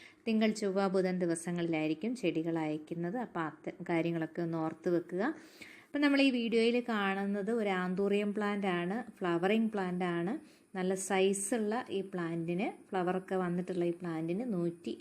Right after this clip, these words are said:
എഴുപത്തഞ്ച് രൂപയാണ്. ഒരു മദർ പ്ലാന്റ് എന്ന് തന്നെ നമുക്ക് പറയാൻ പറ്റും. അപ്പോൾ ആർക്കെങ്കിലും ഈ ഒരു ആന്തൂറിയം ആവശ്യമുണ്ടെങ്കിൽ നിങ്ങൾ മെസ്സേജ് അയയ്ക്കുക. അതുപോലെ ആരെങ്കിലും സബ്സ്ക്രൈബ് ചെയ്യാതെയാണ് എൻ്റെ വീഡിയോ കാണുന്നതെങ്കിൽ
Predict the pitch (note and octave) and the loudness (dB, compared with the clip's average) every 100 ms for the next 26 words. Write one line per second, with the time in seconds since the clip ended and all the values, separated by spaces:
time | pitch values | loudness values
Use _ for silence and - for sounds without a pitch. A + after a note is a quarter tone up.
0 | F3 E3+ F#3 F#3+ G3+ G3 - E3 D#3+ E3 | -2 2 0 0 -2 -2 0 2 2 0
1 | D#3+ G3 G#3 G3+ G3 G3+ G#3+ A3 A3 A3+ | -2 -4 -2 -2 -2 -2 2 2 4 2
2 | A#3 G#3 G#3 G3+ G#3 G3 E3+ E3+ E3+ C#3+ | 0 0 -2 -4 -4 -2 2 2 0 -6
3 | - - - - - - - G#3+ G#3 F#3 | -10 -16 -20 -20 -20 -20 -16 -6 2 2
4 | F3+ F3+ F3 E3+ G#3+ D#4+ - F3 E3+ E3+ | 2 -2 -2 -2 -2 -4 0 2 4 2
5 | E3 E3 E3 F3 D#3+ D#3+ - F3 D#3+ D#3+ | 0 0 0 0 -2 -6 -6 -6 -4 -2
6 | E3 A#3+ F#4 - - - - E3+ E3+ D4 | 0 0 0 -8 -20 -20 -10 -6 -2 0
7 | F3+ - D3 C#3+ - - - - - _ | 0 -2 -4 -4 -6 -8 -12 -14 -14 _
8 | _ _ _ - - _ _ _ C4+ C4+ | _ _ _ -20 -20 _ _ _ 0 4
9 | C#4 D4 C4 B3 B3+ B3 B3+ C4 B3 G#3+ | 8 10 10 10 8 8 6 6 6 4
10 | - A#3+ B3 B3+ B3+ A#3 A#3 A#3+ A#3+ A3+ | 6 10 10 12 10 10 8 8 8 8
11 | A#3 A3 A3+ G3 F#3 G3 G3 F3+ F3+ F#3 | 8 8 6 6 8 6 4 2 4 4
12 | F#3 F#3 | 4 6